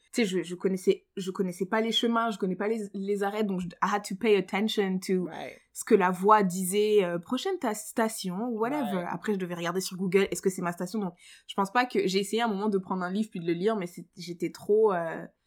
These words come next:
Speaker 1: you know, disturbed. Euh, ça m'a, en tout cas, le, le, le fait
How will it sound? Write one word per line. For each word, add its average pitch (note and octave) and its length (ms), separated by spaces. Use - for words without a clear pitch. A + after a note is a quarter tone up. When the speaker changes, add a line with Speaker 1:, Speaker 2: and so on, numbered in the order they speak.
Speaker 1:
you F#3 80
know, G3 140
disturbed. F#3 800
Euh, F3 540
ça D4+ 140
m'a, D#4 240
en C4 80
tout - 80
cas, A4+ 180
le, C4 80
le, A#3+ 160
le A#3+ 160
fait G4+ 180